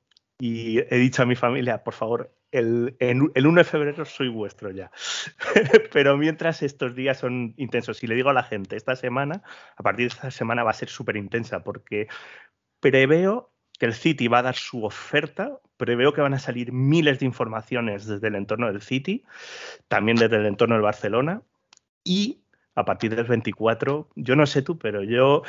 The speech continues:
eh, metido en el ordenador con el teléfono móvil y a ver cómo termina esto, que esperemos que sea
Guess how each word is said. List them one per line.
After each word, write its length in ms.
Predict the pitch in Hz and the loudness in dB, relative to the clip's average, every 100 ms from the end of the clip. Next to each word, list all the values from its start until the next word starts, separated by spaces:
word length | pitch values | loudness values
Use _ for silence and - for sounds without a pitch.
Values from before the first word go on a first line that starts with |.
| - - _ _ | -12 -18 _ _
eh, 560 | 120 107 107 110 107 117 | -4 0 0 0 0 -2
metido 400 | 120 120 117 156 | 0 0 4 6
en 120 | 160 | 6
el 100 | 156 | 6
ordenador 500 | 147 139 139 151 180 | 6 4 2 2 0
con 140 | 170 135 | 2 2
el 80 | 123 | 2
teléfono 500 | 135 139 165 147 151 | 0 0 0 -2 0
móvil 540 | 160 175 180 202 285 | 0 0 -2 -6 -8
y 340 | 185 120 120 123 | -6 -4 2 4
a 120 | 120 | 4
ver 160 | 131 139 | 2 2
cómo 260 | 151 151 | 2 4
termina 340 | 143 135 131 110 | 4 4 4 2
esto, 240 | - 113 | -2 -4
que 80 | 127 | -2
esperemos 440 | - 120 139 156 | 2 2 0 -4
que 140 | - 151 | -6 -2
sea 260 | 165 180 | -2 -2